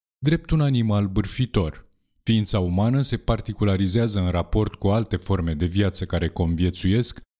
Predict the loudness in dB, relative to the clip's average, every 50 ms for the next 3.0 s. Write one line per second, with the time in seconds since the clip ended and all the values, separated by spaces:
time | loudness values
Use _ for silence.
0 | _ -2 0 0 0 0 0 0 0 0 0 0 -2 0 0 -2 -2 0 -2 -2
1 | 0 0 0 0 0 0 0 0 0 -2 -2 -2 -4 -4 -4 -4 -2 0 0 2
2 | 2 2 2 0 0 -2 -2 -2 -2 -2 -2 -2 -2 0 0 0 0 0 -4